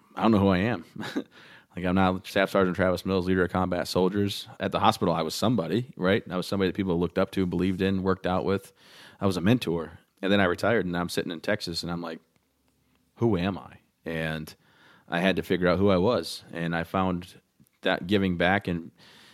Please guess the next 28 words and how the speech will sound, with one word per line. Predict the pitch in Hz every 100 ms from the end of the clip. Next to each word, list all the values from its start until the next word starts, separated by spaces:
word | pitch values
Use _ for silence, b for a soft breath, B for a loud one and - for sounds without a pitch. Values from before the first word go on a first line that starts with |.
| b
and | b 92
speaking | - 95 90 90
like | 87
I | 82
do, | 90 104 90 -
um, | 78 80 80 78 78 78 _ -
giving | 104 101
people | 98 90
purpose | - 98 101
and | 90
direction, | 87 92 - 110
but | 87
also | 90 - 92 87 87 - _ -
serving | - 92 101 110
still | - 107 110 -
in | 90
that | 90 90 - -
capacity, | 95 98 98 - 110
since | 87
I | 87
couldn't | 101 85
serve | 95 95
my | 87
country | - 95 107
anymore, | 104 101 107 120 - b b b b
was | 214
fulfilling. | - 98 131 151 - - -
And | 85 82 85 82